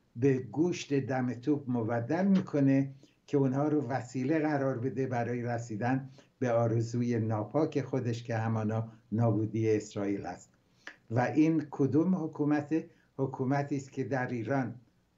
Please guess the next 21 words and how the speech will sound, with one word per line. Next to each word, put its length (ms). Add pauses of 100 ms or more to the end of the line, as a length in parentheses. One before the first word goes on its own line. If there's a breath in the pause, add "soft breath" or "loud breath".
(120)
اسقف‌های 1000 (520)
مسیحی 600
رو 160
می‌کشه، 680 (1120 soft breath)
افرادی 680
رو 140
در 200
داخل 500
ایران 460 (400 soft breath)
که 120
به 200
دین 320
مسیح 560
گرویدن 920
تعقیب 440
می‌کنه، 520 (540 soft breath)
برخی 360
رو 120
ترور 460
می‌کنه، 440
از 320